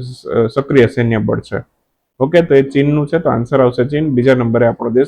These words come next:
ભારત છે, તો ઓપ્શન બી, અ, અ, સોરી, ઓપ્શન એ આપણો જવાબ છે. અહીંયા સૌથી વધારે મોટું સક્રિય દળ કોનું છે એવો પ્રશ્ન છે, તો સૌથી મોટું સક્રિય સૈન્ય બળ છે એ ચીનનું છે.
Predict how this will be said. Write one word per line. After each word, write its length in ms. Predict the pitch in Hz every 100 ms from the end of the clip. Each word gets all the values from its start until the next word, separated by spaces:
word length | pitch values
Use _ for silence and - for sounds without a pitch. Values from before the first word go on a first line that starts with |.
| -
ભારત 300 | 113 110 -
છે, 120 | -
તો 120 | 110 -
ઓપ્શન 480 | 139 - - 139
બી, 260 | 117 113 170 _ _ _ -
અ, 60 | 127 120 - _ -
અ, 80 |
સોરી, 320 | 117 117 113 -
ઓપ્શન 400 | 131 - 156 151 -
એ 100 | 135
આપણો 240 | 123 120
જવાબ 260 | 117 - 135
છે. 140 | -
અહીંયા 160 | 143 135
સૌથી 320 | 139 135 156
વધારે 400 | 147 135 139 143 - _ _ 143
મોટું 360 | 151 156 170
સક્રિય 380 | 156 147 156 151
દળ 220 | 143 139
કોનું 320 | 139 135 135
છે 100 | 131
એવો 180 | 127 127
પ્રશ્ન 420 | 127 120 - 131
છે, 160 | 123 156
તો 160 | 151 127
સૌથી 360 | 127 131 151
મોટું 400 | 135 120 127 147
સક્રિય 560 | 143 131 - 139 143 139 139 _ _
સૈન્ય 340 | _ 131 131 139
બળ 240 | 131 123
છે 160 | 123 131
એ 220 | - 117
ચીનનું 400 | 127 127 135 143
છે. 220 | 147 175